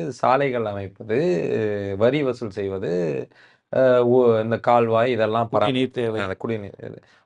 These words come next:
Speaker 1: குடிநீர் கூட குடிநீர் வழங்கல் வாரியம்னு ஒண்ணு வச்சு தனியா கொடுத்துருவாங்க. இதுதான் வந்து ஒரு, அதுலயே வந்து மிக முக்கியமானது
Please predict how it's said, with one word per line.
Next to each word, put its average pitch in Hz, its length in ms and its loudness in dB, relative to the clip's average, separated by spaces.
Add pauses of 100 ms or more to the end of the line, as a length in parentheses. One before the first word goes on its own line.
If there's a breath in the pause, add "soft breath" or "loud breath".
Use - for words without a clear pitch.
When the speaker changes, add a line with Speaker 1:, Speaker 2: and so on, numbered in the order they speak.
Speaker 1:
குடிநீர் 143 340 2
கூட 156 200 4
குடிநீர் 160 400 2
வழங்கல் 139 320 4
வாரியம்னு 131 360 2
ஒண்ணு 127 120 -4
வச்சு 117 280 -4
தனியா 110 240 -4
கொடுத்துருவாங்க. 98 460 -8 (140)
இதுதான் 160 360 8
வந்து 139 200 4
ஒரு, 110 140 2 (200)
அதுலயே 165 500 4
வந்து 180 260 2
மிக 156 220 0
முக்கியமானது 151 500 0